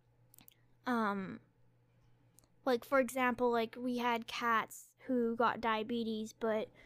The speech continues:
we, we coulda given them insulin, but we,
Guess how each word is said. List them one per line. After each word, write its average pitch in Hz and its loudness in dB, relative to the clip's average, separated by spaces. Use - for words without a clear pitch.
we, 269 6
we 262 2
coulda 320 2
given 294 4
them 247 4
insulin, 294 2
but 240 2
we, 226 -4